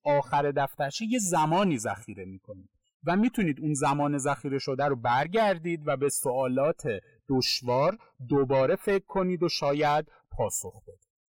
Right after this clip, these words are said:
پس روش زمانهای نقصانی چه شکلی شد؟ من از هر درسی بخشی از زمانش رو دفعهٔ اول ذخیره می‌کنم،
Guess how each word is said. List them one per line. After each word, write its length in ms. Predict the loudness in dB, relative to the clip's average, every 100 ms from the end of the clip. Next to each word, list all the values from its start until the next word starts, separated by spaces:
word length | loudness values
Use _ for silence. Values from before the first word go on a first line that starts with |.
| -4
پس 180 | -2 0
روش 320 | 2 2 2
زمانهای 560 | 2 2 0 0 -2 -2
نقصانی 500 | -2 -4 -6 -4 -4
چه 140 | -4
شکلی 400 | -4 -4 -6 -10
شد؟ 220 | -6 -6 -6 _ -6
من 180 | -2 0
از 160 | 0
هر 200 | 0 -2
درسی 440 | 0 -2 -4 -8 -8 -2
بخشی 420 | -2 -2 -6 -6
از 100 | -6
زمانش 500 | -6 -6 -6 -8 -12
رو 140 | -14 -8
دفعهٔ 300 | -8 -6 -4
اول 300 | -4 -6 -8
ذخیره 480 | -8 -10 -10 -12 -6
می‌کنم، 420 | -6 -4 -4